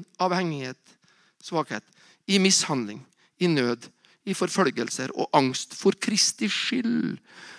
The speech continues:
For når jeg er svak, da er jeg. Kan du det?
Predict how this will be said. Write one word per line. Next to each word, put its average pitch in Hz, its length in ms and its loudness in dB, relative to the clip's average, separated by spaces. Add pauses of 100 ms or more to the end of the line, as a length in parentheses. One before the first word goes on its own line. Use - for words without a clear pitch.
For 123 220 -2
når 131 220 -2
jeg 147 160 2
er 156 80 -2
svak, - 580 -8
da 127 320 0 (100)
er 123 220 0
jeg. 127 260 -2 (2000)
Kan 156 160 6
du 127 100 2
det? 190 120 4